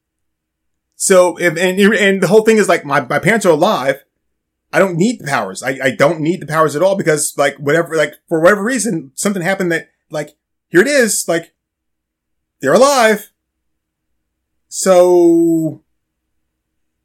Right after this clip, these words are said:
he, for some reason, I don't understand that, why that doesn't strike me as, like, "Wait a minute. Like, this is actually what I wanted. Don't know how I achieved it. This is actually what I wanted the whole time.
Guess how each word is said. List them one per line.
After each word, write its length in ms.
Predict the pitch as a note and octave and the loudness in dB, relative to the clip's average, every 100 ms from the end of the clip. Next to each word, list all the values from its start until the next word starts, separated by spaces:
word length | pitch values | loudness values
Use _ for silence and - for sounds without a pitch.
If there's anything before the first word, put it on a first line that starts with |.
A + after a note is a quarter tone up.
| _ _ | _ _
he, 220 | - E3+ | -12 -12
for 180 | D#3+ A#3 | 0 0
some 180 | C4+ C#4 | 2 0
reason, 160 | C4+ A3 | 0 0
I 100 | A3 | 2
don't 100 | A#3+ | 2
understand 300 | A#3 A#3+ G#3+ | 0 0 0
that, 200 | G#3 E3 | -2 0
why 120 | F#3+ | 0
that 100 | G#3 | 0
doesn't 180 | G3 F3 | -2 -4
strike 220 | G#3 G3 | -4 -4
me 80 | F#3+ | -2
as, 80 | F3 | -4
like, 100 | - | -2
"Wait 160 | F4+ | -2
a 40 | A#3+ | -2
minute. 320 | B2 G#2+ _ _ _ - | -2 -8 _ _ _ -6
Like, 260 | G3 D#3 | -4 0
this 200 | G3+ B3 | 2 2
is 60 | C4 | 2
actually 260 | A#3 B3+ G#3 | 0 0 0
what 140 | F#3 | 0
I 40 | |
wanted. 380 | C#3+ E3 D#3+ A#2 | 2 0 0 0
Don't 160 | D3 D3 | -2 -2
know 60 | |
how 120 | C3+ D#3 | -4 -4
I 100 | C3+ | -4
achieved 420 | - C4+ D#4 - | -2 -2 -2 -2
it. 180 | - - - E3 | -4 -6 -10 -2
This 200 | A3 A3+ | 0 2
is 80 | |
actually 240 | G#3 G#3+ F#3 | 0 0 0
what 100 | D#3+ | 2
I 40 | |
wanted 260 | C#3+ G3 G#3 | 2 2 2
the 80 | D3+ | 2
whole 160 | F3 | 0
time. 500 | E3 C#4 A#3 D3 D#3 | 2 0 0 0 -4